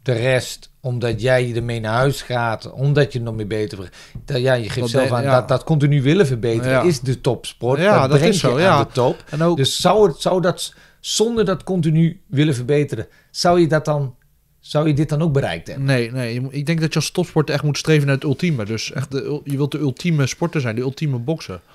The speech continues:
Speaker 2: En dat heeft ook te maken met heel jouw, eh, ja, heel jouw ritme, heel je leven. Dus, eh, op tijd naar bed, je voeding. Dat is eigenlijk niet alleen het boksen, hè. Dat is, eh,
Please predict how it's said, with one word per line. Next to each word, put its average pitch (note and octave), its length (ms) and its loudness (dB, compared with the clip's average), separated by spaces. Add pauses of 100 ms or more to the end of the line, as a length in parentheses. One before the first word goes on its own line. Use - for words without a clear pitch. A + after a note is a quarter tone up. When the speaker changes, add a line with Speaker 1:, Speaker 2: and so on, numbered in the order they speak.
(640)
Speaker 2:
En - 100 -10
dat B2+ 100 -2
heeft C3 180 2
ook C3+ 120 2
te C#3+ 80 -4
maken C3 260 2
met B2+ 120 -2
heel C3+ 160 4
jouw, B2+ 400 4
eh, B2 540 -2
ja, A#2 100 -10
heel A#2+ 220 -2
jouw A#2+ 160 0
ritme, D3 240 -2
heel A#2 140 0
je A#2 100 2
leven. B2+ 280 0
Dus, G#2+ 220 -6
eh, A2+ 80 -4
op A2 120 -6
tijd A#2+ 180 0
naar A#2 120 -4
bed, A2+ 480 -2 (400)
je A2+ 180 -6
voeding. A#2 560 0 (640)
Dat A#2+ 100 -12
is A#2+ 100 -8
eigenlijk C3+ 380 0
niet D#3 160 -2
alleen C3+ 220 4
het B2 100 -2
boksen, C#3+ 340 -2
hè. G2+ 100 -4
Dat A#2 140 -6
is, - 180 -10
eh, A2 420 -6